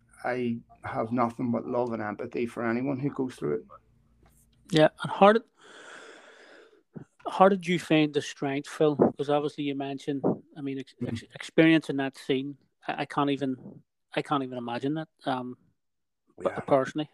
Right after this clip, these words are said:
Speaker 2: um, I can't even imagine it, and I, and I, and I, and I can start to not, not understand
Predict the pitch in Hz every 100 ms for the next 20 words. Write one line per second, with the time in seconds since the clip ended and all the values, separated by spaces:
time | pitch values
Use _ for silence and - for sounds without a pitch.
0 | - 143 131 127 _ - - 151 135 131
1 | 120 117 139 139 - - 135 143 139 143
2 | 139 139 - 131 127 123 - 143 147 139
3 | 123 _ _ _ _ _ _ _ _ -
4 | 160 160 _ _ - 156 156 143 139 139
5 | - 131 139 156 147